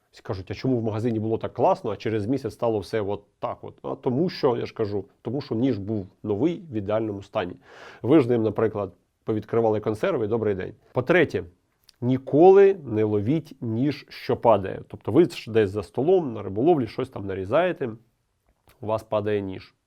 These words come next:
на землю. Ну, якщо там не ваша нога, яку варто прибрати, то хай собі падає. Навіть якщо там лежить камінець, об який він може пощербитись. Тому що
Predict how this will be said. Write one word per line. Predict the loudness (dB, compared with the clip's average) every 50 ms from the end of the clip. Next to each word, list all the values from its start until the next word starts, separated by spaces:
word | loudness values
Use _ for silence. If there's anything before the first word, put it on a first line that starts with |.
| _ _ _ _ _ _ _ -2
на | 0 0
землю. | 0 0 -2 -2 -4 -4 -8 -10 -12 -16 _ _ _ _ _ _ _ _
Ну, | 2 2
якщо | 2 2 0 2
там | 2 4 4
не | 4
ваша | 4 4 2 2 0 -2
нога, | -2 0 0 0 0
яку | 0 -2 0
варто | 0 0 0 -2 -4 -6
прибрати, | -4 -4 -4 -2 -2 -4 -4 -4 -8
то | -10 -10 -8
хай | -6 -8 -8
собі | -8 -8 -6 -6 -6
падає. | -4 -2 -2 -2 0 -2 -6 -10 -12 -16 _ _ -20 -20 -8 _
Навіть | 0 2 2 4 4
якщо | 4 2 4 2 2
там | 2 2 4
лежить | 4 2 2 0
камінець, | 0 2 2 4 4 4 2 0 0
об | -2 -4
який | -4 -4 -4 -4
він | -2 -2
може | 0 0 0 0 -2
пощербитись. | -4 -6 -6 -4 -2 -4 -4 -4 -6 -10 -12 -16 -16
Тому | -12 -8 -6 -4 -4 -4
що | -4 -2 0 0 0 0